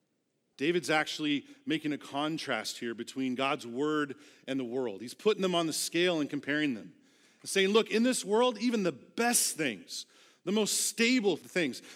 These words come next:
the things that seem perfect in every way, they're limited, they're finite. They'll all come to an end one day, but your word, God, your commandment is exceedingly broad." Now, that means that God's word is eternal.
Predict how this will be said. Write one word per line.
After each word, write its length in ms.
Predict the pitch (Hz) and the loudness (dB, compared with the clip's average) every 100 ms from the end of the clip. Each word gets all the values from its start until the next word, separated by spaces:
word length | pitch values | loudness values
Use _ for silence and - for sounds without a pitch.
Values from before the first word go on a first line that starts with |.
| - | -8
the 100 | 190 | -4
things 320 | 214 262 208 | 0 2 2
that 120 | 233 | 0
seem 220 | - 233 | 0 -2
perfect 540 | 220 - 285 - 269 240 | -2 -2 -2 0 -4 -2
in 80 | |
every 240 | 240 214 220 | -2 0 -2
way, 420 | 208 240 233 - - - _ _ | 0 2 2 -2 -12 -20 _ _
they're 100 | 127 | -8
limited, 480 | 117 120 107 90 - - _ - | -6 -6 -8 -10 -16 -20 _ -18
they're 100 | 113 | -16
finite. 680 | - 135 123 101 - - - _ _ _ _ _ | -8 -6 -6 -8 -14 -20 -20 _ _ _ _ _
They'll 100 | 127 | -2
all 260 | 147 170 175 | 2 2 0
come 240 | 170 175 | -2 -4
to 120 | 165 | -2
an 80 | 160 | 0
end 200 | 151 151 | 0 0
one 180 | 135 120 | -2 -2
day, 180 | 120 113 | -2 -2
but 220 | 107 104 | -4 -8
your 300 | 117 175 202 | -6 -4 -2
word, 360 | 175 190 214 175 | -2 -2 -4 -4
God, 340 | 185 220 233 175 _ _ _ | -6 -6 -10 -16 _ _ _
your 320 | 117 127 190 226 | -8 0 0 0
commandment 680 | 208 202 220 233 240 - - _ _ _ _ - | -2 -2 0 -2 -2 -8 -16 _ _ _ _ -14
is 160 | 107 | -12
exceedingly 640 | 98 - - 113 107 98 90 | -10 -6 -6 -6 -10 -10 -10
broad." 220 | 85 76 - _ _ _ _ _ _ _ _ _ _ _ | -14 -20 -20 _ _ _ _ _ _ _ _ _ _ _
Now, 80 | 117 | -12
that 140 | 131 | -8
means 260 | 127 165 185 | -2 -2 -2
that 100 | 127 | -4
God's 300 | 120 147 147 | -2 -2 -2
word 220 | 123 147 | -2 -2
is 280 | 120 160 143 | 0 -2 -2
eternal. 540 | 139 - 151 175 95 | -8 -8 -6 -6 -8